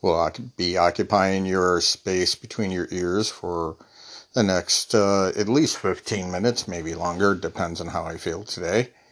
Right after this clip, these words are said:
It's Sunday, and I've gone back to the Sunday schedule because, well, people asked me to. I have a couple very loyal, loyal fans that were like, "Hey, no, we like the Sunday shows.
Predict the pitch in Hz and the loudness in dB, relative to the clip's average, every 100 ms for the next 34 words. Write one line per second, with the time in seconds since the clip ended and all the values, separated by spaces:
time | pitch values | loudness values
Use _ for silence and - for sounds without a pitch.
0 | _ - - - - - - _ 143 135 | _ -20 -20 -20 -20 -20 -20 _ 8 8
1 | - - - 214 143 104 147 107 101 95 | 8 2 6 6 8 6 4 2 0 0
2 | 101 110 107 107 - 107 101 123 139 90 | 4 4 6 4 2 -4 -2 0 0 0
3 | - 92 82 107 110 98 - - 147 117 | 0 -4 -2 0 0 -4 -12 -4 2 4
4 | 127 131 92 117 135 - _ _ - 82 | 4 2 2 2 2 -4 _ _ -6 -4
5 | - 131 165 180 - 82 80 - - - | 0 2 4 2 -2 -8 -8 -8 -10 -14
6 | - - 87 90 85 87 87 87 - 95 | -20 -10 -6 -4 0 0 0 0 -2 -2
7 | 104 104 113 135 143 135 117 120 120 117 | -2 -2 2 6 6 6 8 8 8 6
8 | 98 92 98 101 101 - 80 85 85 85 | 4 6 6 6 2 0 -4 -4 -4 -6
9 | 85 - _ - - - - - _ 110 | -8 -12 _ -20 -20 -20 -20 -20 _ 2
10 | 90 85 95 87 82 82 135 143 110 110 | 2 2 0 0 0 0 2 2 4 4
11 | 117 92 123 110 120 120 123 - 107 95 | 4 4 2 4 4 2 -2 0 -2 0
12 | 90 82 - 135 - - 82 82 76 - | -2 -4 -8 -10 -4 0 0 -4 -10 -10